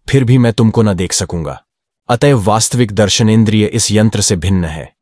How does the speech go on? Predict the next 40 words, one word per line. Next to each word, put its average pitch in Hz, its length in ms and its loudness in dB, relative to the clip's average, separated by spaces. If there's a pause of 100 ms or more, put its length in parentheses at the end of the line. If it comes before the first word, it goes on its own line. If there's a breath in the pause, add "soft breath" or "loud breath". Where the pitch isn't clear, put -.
(200)
इस 110 180 -2
यंत्र 104 380 0
चक्षु - 360 -2
के 104 100 -2
पीछे 98 440 -4 (240)
यथार्थ 110 440 -2
चक्षुरिद्रिय 98 800 -2
है। - 260 -14 (240)
सब - 220 0
प्रकार 110 340 0
की 104 140 -4
विषय 98 280 0
अनुभूतियों 101 560 0
के 98 100 -2
संबंध 101 460 0
में 104 160 -2 (100)
ऐसा 107 240 0
ही 110 120 2
समझना 95 440 0
चाहिए। 80 440 -8 (440)
नासिका 107 480 0
घ्राणेंद्रिय 101 640 2
नहीं 107 260 2
है, 90 220 -8 (200)
वह 107 120 2
तो 117 140 0
यंत्र 104 340 2
मात्र 92 340 -4
है। - 260 -12 (260)
घ्राणेंद्रिय 104 800 0
उसके 123 260 0
पीछे 98 300 -6
हैं। 82 280 -10 (300)
प्रत्येक 117 480 0
इंद्रिय 110 380 2
के 104 120 -2
संबंध 101 440 2
में 104 140 2
समझना 98 440 0
चाहिए 87 480 -4